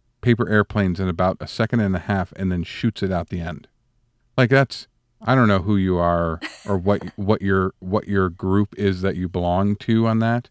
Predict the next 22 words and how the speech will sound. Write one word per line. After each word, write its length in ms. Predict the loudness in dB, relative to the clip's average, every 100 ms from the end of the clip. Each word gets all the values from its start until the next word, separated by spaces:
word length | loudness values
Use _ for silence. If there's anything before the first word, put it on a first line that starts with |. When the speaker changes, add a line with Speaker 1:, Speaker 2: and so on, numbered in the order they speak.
| -10
Speaker 2:
Right. 300 | -8 -6 0
Speaker 1:
But 80 | 4
that's 160 | 2
pretty 220 | 2 0 0
cool. 300 | -4 -6 -6
Speaker 2:
Right. 320 | -6 -6 -8 2
Speaker 1:
Like, 120 | 4
I, 80 | 4 2 2
like, 180 | 2 4
everybody 420 | 4 4 4 2
has 380 | 2 4 4 2
something 460 | -2 0 0 -2
to 140 | -4 -8
geek 280 | -8 -6 -4
out 180 | -4
about. 400 | -6 -10 -14 -18 -20 _ -20 _ -6
And 640 | -2 2 2 2 0 -2 -6
I 200 | 0 4
know, 460 | 4 4 4 2 -2 -8 _ _ -4
at 80 | 0
least 280 | 0 0 -2
in, 200 | -2